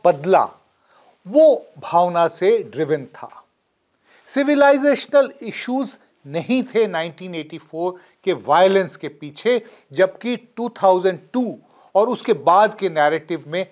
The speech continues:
हमेशा से रहे हैं। गोधरा कांड और गुजरात राइट से ट्रिगर्ड राजनीति ने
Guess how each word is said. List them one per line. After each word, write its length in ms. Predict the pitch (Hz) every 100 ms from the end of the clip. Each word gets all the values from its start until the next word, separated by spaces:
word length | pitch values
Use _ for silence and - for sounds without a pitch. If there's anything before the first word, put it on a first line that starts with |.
| _ _
हमेशा 440 | 160 185 180 170 147
से 200 | - 127
रहे 300 | 113 107 104
हैं। 260 | 98 95 _ _ _ _ _ _ _ _ _ _
गोधरा 480 | 139 220 233 233 240
कांड 400 | - 180 196 233 - _ _
और 120 | 165 135
गुजरात 680 | 120 175 131 180 190 208 - 131
राइट 340 | 139 165 165
से 280 | - - 175 170
ट्रिगर्ड 440 | - 160 190 208 208 - _ 143
राजनीति 760 | 156 170 139 175 170 190 185
ने 220 | 165 196